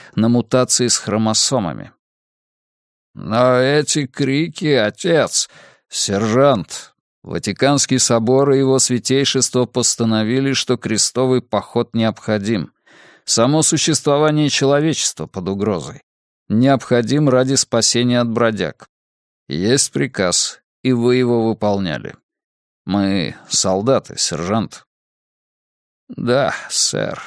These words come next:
прошептал Григориус. У нас нет времени, сержант. Мы поговорим об этом позже. А сейчас я налагаю на вас епитемию.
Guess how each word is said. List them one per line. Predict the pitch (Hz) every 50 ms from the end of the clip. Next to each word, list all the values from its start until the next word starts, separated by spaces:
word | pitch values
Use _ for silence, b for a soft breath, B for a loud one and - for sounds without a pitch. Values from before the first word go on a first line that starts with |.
| B B - _ _ _ _
прошептал | - - 92 - - - - _ 107 101 101
Григориус. | 95 95 95 98 90 101 104 101 95 92 87 73 - - - - - _ _ _ _ _ _ _ _ _ _ _ _ _ _ _ _ _ _ _ _ _ _ _ _ _ _
У | - - 67
нас | 92 107 120 123 117 -
нет | 120 113 101 -
времени, | 107 113 117 107 95 78
сержант. | 60 - - 90 73 67 78 95 101 73 - B B B B B B
Мы | 76 85 113 120
поговорим | - 113 113 113 113 117 113 113 110 110
об | 107 101 107
этом | 104 - 101 98 90
позже. | - - 92 85 67 65 - - - - _ _ _ _ _ _ _ _ -
А | -
сейчас | - - 123 - - 151 143 131 -
я | 120 120
налагаю | 117 117 117 117 113 113 110 117 123 123 120
на | 113 110 107 107
вас | 104 110 120 110 - - -
епитемию. | 98 101 101 - - 110 104 - - 104 101 101 98 95 120 123 - -